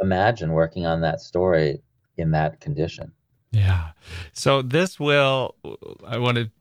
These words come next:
Speaker 2: mention one more thing and then we can take a break. This will, uh, sort of cap off our discussion of what the public thinks of Kafka, courtesy of the, uh, algorithms and data supplied by Google. <laughs> So I had mentioned, or, or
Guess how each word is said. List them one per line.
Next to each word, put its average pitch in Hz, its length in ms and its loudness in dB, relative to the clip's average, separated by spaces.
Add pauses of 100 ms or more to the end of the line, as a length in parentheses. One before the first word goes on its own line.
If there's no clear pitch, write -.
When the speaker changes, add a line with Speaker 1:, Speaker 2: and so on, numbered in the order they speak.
(140)
Speaker 2:
mention 127 360 0
one 117 140 2
more 120 180 2
thing 113 260 0
and 104 100 -2
then 104 100 -2
we 110 120 0
can 104 140 -4
take 110 220 2
a 104 40 2
break. 107 420 0
This 117 240 -2
will, 120 300 0 (440)
uh, 98 420 2 (120)
sort 127 260 0
of 104 120 -4
cap 123 320 0
off 117 280 2
our 110 120 2
discussion 104 560 -2
of 98 120 0
what 107 160 -2
the 101 80 -6
public 104 360 -2
thinks 107 340 0
of 92 260 -2 (240)
Kafka, - 580 0
courtesy 110 600 0
of 101 420 0
the, 104 380 0 (440)
uh, 92 360 2
algorithms 113 720 2
and 104 200 0
data 101 600 0
supplied 104 520 -2
by 98 180 0
Google. 101 540 0
<laughs> - 40 -20 (480)
So 123 380 4
I 147 180 4
had 160 200 0
mentioned, 123 800 0
or, 123 200 4
or 131 160 4